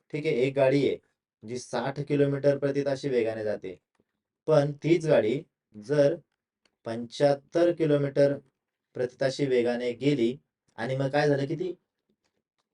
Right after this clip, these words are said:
अठ्ठेचाळीस मिनिटे लवकर पोहोचली, मग तर त्या गाडीने एकूण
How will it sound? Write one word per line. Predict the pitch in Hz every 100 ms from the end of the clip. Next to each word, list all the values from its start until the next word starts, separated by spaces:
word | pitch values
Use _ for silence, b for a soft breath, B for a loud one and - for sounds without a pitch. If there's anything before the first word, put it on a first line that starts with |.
| _ _ _ _ _ -
अठ्ठेचाळीस | 135 - 156 160 160 175 180
मिनिटे | 165 156 147 151
लवकर | 143 131 135
पोहोचली, | 120 120 113 90 - _ _ _ _ _ _ _ _ _
मग | 123
तर | 143 139
त्या | 143
गाडीने | 131 117 120 131
एकूण | 120 127 131